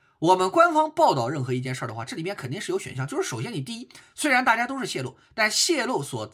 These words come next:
体量有多大，泄漏造成的危害有多大，那肯定是不一样的，对不对？你泄露那么一点点也是泄露，你泄露那么，那么大也是泄露，那不可能说什么他妈泄露那么一点点跟泄露那么大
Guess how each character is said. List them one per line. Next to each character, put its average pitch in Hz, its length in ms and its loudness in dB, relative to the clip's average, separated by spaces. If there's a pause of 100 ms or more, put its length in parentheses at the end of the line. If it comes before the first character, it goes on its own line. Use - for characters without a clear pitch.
(140)
体 - 280 -2
量 240 200 2
有 165 120 -6
多 98 160 -12
大， - 160 -8 (200)
泄 277 300 0
漏 240 160 2
造 226 180 0
成 151 140 -4
的 202 80 0
危 320 260 -2
害 311 200 -4
有 104 180 -6
多 110 100 -14
大， 107 160 -10
那 - 60 -8
肯 - 160 -12
定 165 80 -8
是 - 60 -10
不 196 100 -4
一 190 40 -6
样 226 200 -4
的， - 80 -16 (380)
对 202 100 -2
不 - 20 -6
对？ 233 220 -2 (240)
你 226 80 -8
泄 311 220 2
露 285 80 2
那 302 80 -2
么 302 80 -2
一 247 80 -2
点 208 120 0
点 196 120 0
也 139 80 0
是 151 80 0
泄 175 120 -4
露， 156 220 -6
你 165 100 -6
泄 254 160 -2
露 247 100 -2
那 247 80 -6
么， 247 120 2
那 277 80 -2
么 220 80 -6
大 160 140 -2
也 120 80 -4
是 127 100 -2
泄 139 160 -6
露， 135 180 -8 (300)
那 269 80 -2
不 269 160 0
可 170 160 4
能 147 160 0
说 254 140 -2
什 208 100 -2
么 220 100 0
他 226 60 -4
妈 233 140 2
泄 262 200 0
露 240 140 -4
那 262 80 -4
么 262 80 -4
一 180 80 -2
点 170 100 0
点 147 140 -4
跟 180 100 -8
泄 - 160 -8
露 226 120 -8
那 247 80 -8
么 247 80 -8
大 269 180 2